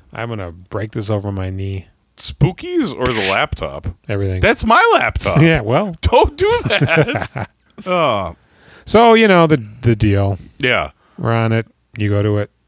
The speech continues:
Speaker 1: Review us.
Speaker 2: Review us on Apple Podcasts.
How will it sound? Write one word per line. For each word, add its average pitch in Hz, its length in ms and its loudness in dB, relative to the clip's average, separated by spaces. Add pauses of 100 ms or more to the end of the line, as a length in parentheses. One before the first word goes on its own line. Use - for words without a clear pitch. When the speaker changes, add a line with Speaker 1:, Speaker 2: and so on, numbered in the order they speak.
(280)
Speaker 1:
Review 104 340 0
us. 101 380 -2
Speaker 2:
Review 143 500 0
us 139 400 2
on 117 200 -2
Apple 113 320 -2
Podcasts. 101 1000 -2